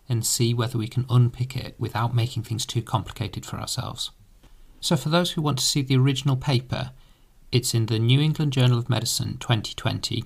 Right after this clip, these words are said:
November twenty-sixth, and it's called N of one trial of a statin placebo or no treatment to assess side effects. However, we're gonna try and do it a little bit pragmatic and real-worldy,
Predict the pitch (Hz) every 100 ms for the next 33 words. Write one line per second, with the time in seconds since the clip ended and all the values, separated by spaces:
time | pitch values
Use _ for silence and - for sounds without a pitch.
0 | - 110 104 104 110 - - 127 - -
1 | 123 - - - - - - 110 104 -
2 | - 101 - 120 123 131 135 131 127 -
3 | 104 104 123 - - 123 - 131 131 127
4 | - 117 - - - - 101 101 107 113
5 | - 110 - 101 95 - - 107 - 113
6 | - 117 95 - - 131 - - - -
7 | - _ - - 165 165 131 123 - -
8 | 143 165 151 - 147 135 131 131 104 110
9 | 113 - 135 - 117 - 127 131 - 113
10 | 104 110 107 107 107 107 113 120